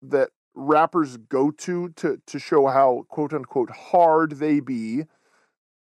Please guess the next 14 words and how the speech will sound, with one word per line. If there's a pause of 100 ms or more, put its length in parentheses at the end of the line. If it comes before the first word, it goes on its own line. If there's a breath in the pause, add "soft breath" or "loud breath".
(360)
where (240)
he,
he's
just,
he's
saying (400)
very
silly
things. (1120)
It,
it,
it
feels
like